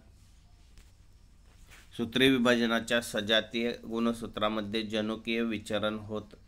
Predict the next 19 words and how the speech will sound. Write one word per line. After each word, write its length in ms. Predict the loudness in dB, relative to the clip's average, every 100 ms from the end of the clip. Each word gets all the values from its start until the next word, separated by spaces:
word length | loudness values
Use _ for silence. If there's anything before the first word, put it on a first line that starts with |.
| -20 -20 -20 -20 -20 -10
नाही. 580 | -4 2 2 0 -4 -8 -14 -20 -20 -20 -20 -20 -20 2
अर्धगुणसूत्री 880 | 4 6 2 0 0 -2 -4 -8 -8
पेशी 400 | -6 -6 -6 -6
विभाजनाच्या 800 | -8 0 0 0 0 -2 -2 -4
सजातीय 680 | -4 -4 -4 -4 -4 -6 -6
गुणसूत्रामध्ये 920 | -4 -4 -6 -8 -6 -2 -2 -2 -4
जनुकीय 560 | -4 -4 -4 -6 -4 -4
विचरण 460 | -4 -6 -4 -4
होते. 560 | -4 -6 -4 -4 -6 -10 -20 -20 -20 -20 -20 -18 0
या 200 | 6 6
प्रकारचे 600 | 4 -2 2 0 0 -6
पेशी 400 | -4 -6 -4 -4
विभाजन 500 | -4 0 0 0 -2
वाढ 320 | 2 4 4
आणि 160 | 2
विकास 500 | 0 -6 -2 -2 -2
यासाठी 480 | -2 -2 -2 -6 -2
आवश्यक 460 | 0 0 -4 -6 -6
असते. 480 | -6 -6 -10 -10